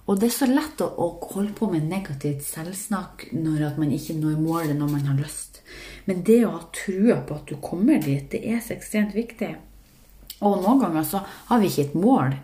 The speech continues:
eh, med diverse felt i livet, sånn som vi bodde i det hu-, drømmehuset og var så fornøyd med det huset, og jeg ville ikke flytte, men jeg sa alltid, så jeg savner havet, jeg savner havet, jeg vil se havet.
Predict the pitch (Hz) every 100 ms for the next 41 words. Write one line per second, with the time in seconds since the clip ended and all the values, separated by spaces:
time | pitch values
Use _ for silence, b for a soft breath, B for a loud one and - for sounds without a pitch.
0 | - 147 147 - 165 - - 87 - 160
1 | 165 160 143 139 - - - - 139 160
2 | 156 156 - 139 160 156 151 151 156 139
3 | 143 139 143 135 B B B B B 165
4 | 147 190 208 214 156 151 143 147 151 156
5 | 160 151 - 147 147 - 185 180 - 151
6 | 165 151 147 139 202 311 - 190 - 170
7 | 175 175 233 220 - 135 262 - - -
8 | 185 180 175 - 247 208 208 - 139 156
9 | - 196 202 202 156 180 190 147 135 -
10 | 170 175 156 190 175 151 175 - 170 156
11 | 214 247 160 147 B B